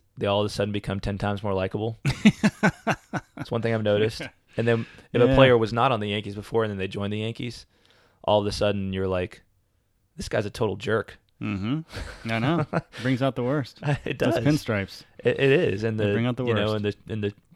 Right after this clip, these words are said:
Speaker 1: grooming standards,
Speaker 2: I
Speaker 1: you
Speaker 2: know.
Speaker 1: know?
Speaker 2: I know. I know.
Speaker 1: Uh,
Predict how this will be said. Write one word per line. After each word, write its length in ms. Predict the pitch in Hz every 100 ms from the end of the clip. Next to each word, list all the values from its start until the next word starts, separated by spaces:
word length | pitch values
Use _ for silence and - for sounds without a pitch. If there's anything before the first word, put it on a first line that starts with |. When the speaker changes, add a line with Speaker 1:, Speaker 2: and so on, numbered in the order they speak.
| -
Speaker 1:
grooming 340 | 120 131 110
standards, 640 | - 95 95 101 101 - - -
Speaker 2:
I 20 |
Speaker 1:
you 60 | 117
Speaker 2:
know. 100 | 104
Speaker 1:
know? 200 | 101 107 -
Speaker 2:
I 60 | 110
know. 100 | 104 - - - - - -
I 20 | 110 - - - - - _ -
know. 60 |
Speaker 1:
Uh, 320 | 107 104 -